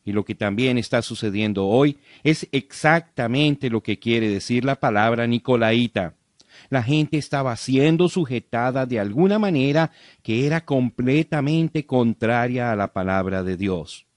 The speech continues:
Ahora, para obtener el verdadero significado de lo que vamos a estudiar,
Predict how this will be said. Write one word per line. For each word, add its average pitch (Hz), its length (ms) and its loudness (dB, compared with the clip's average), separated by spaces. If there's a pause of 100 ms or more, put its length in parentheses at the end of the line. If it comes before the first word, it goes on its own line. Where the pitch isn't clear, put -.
(840)
Ahora, 131 480 2 (240)
para 107 220 0
obtener 127 540 2
el 202 100 4
verdadero 165 460 0
significado 123 840 -2
de 104 120 0
lo 95 140 -4
que 98 140 -6
vamos 131 480 -2
a 156 40 0
estudiar, 120 640 0